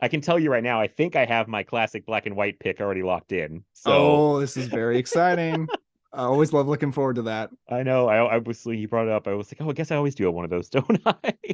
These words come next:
Speaker 1: So, so far, this one's pretty high up. I don't know if it'll hold. I mean, there's a lot of the year left, but I think it's gonna be in the top ten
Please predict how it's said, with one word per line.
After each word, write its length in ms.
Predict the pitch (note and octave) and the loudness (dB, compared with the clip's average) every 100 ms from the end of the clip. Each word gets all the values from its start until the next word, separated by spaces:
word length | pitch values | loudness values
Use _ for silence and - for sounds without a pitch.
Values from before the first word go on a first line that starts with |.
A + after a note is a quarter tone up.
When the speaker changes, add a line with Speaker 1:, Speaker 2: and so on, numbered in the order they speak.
| - | -12
Speaker 1:
So, 320 | - C#3+ B2 - - _ | -2 0 0 -2 -20 _
so 220 | - F#3 | 4 4
far, 260 | G3+ G3 | 6 4
this 160 | D3+ C#3+ | 2 -2
one's 200 | D3+ E3+ | -4 -6
pretty 220 | - F#3 | -6 -6
high 260 | E3 F3 F3+ | -2 -2 -2
up. 240 | F#3+ F3 | -2 -4
I 60 | G#2+ | -4
don't 60 | C3 | -2
know 40 | |
if 100 | C3+ | -2
it'll 140 | C#3 | -2
hold. 280 | B2+ D3+ C#3+ | 2 2 2
I 40 | A2+ | 0
mean, 60 | |
there's 140 | G#2+ G#2 | -2 0
a 40 | |
lot 160 | A2 B2+ | 0 0
of 60 | |
the 60 | C3+ | -2
year 220 | C3+ D#3 | -4 -4
left, 300 | B2+ A2+ - | -2 -2 0
but 120 | G#2 | -2
I 60 | F#2+ | -2
think 160 | C3 A#2 | -4 -8
it's 80 | |
gonna 140 | - A2+ | -6 -4
be 200 | A#2 A2+ | 0 0
in 60 | |
the 60 | A2 | -2
top 240 | A2+ G#2+ | -2 -4
ten 340 | - A2 G2+ | 0 -2 0